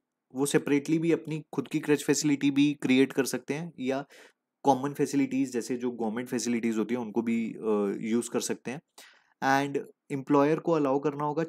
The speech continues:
चार visits to the crèche, ठीक है, तो एक महिला चार विजिट्स कर सकती है क्रच में। And, अ, इसके अंदर उनका जो,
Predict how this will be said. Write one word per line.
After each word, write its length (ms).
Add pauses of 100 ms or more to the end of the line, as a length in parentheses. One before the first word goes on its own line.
(100)
चार 260
visits 460 (580)
to 100 (1200)
the 100
crèche, 360 (340)
ठीक 140
है, 60
तो 100
एक 240
महिला 320
चार 520
विजिट्स 380
कर 120
सकती 280
है 80
क्रच 320
में। 120 (640)
And, 440
अ, 200 (180)
इसके 240
अंदर 140
उनका 260
जो, 160